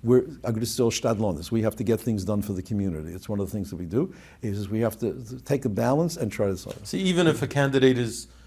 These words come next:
Speaker 2: say, pro-abortion or has a stance on marriage that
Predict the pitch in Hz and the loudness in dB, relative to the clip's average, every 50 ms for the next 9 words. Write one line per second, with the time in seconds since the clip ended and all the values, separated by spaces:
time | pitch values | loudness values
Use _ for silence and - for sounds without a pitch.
0 | - - - - - - 151 139 131 131 - - 147 143 139 135 131 117 131 135 | -20 -20 -12 -8 0 4 6 6 6 4 2 6 8 10 10 10 8 8 8 6
1 | 127 113 - - 127 117 113 117 120 127 127 127 123 123 120 123 131 131 - - | 6 6 2 -2 -4 -4 -4 -4 -2 2 2 4 4 4 2 2 0 -2 4 4
2 | 143 139 139 135 - 139 131 127 127 135 135 135 135 135 131 127 - - 139 127 | 4 4 4 4 4 4 4 4 4 4 6 6 6 6 4 2 2 4 6 6
3 | 123 127 - | 6 4 0